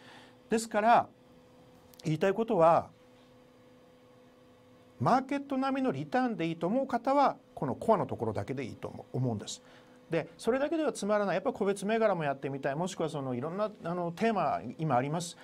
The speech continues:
そのエーアイであるとかですね、あの、クラウドであるとかですね、その、まあ、いろんなそのテーマ型の投資信託ってあります。そういうのも投資をしたいという方は、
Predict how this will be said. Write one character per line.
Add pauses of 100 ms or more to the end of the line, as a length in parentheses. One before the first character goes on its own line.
(100)
そ
の
エ
ー
ア
イ
で
あ
る
と
か
で
す
ね、 (220)
あ
の、
ク
ラ
ウ
ド
で
あ
る
と
か
で
す
ね、 (240)
そ
の、 (280)
ま
あ、 (420)
い
ろ
ん
な
そ
の
テ
ー
マ
型
の
投
資
信
託
っ
て
あ
り
ま
す。 (260)
そ
う
い
う
の
も
投
資
を
し
た
い
と
い
う
方
は、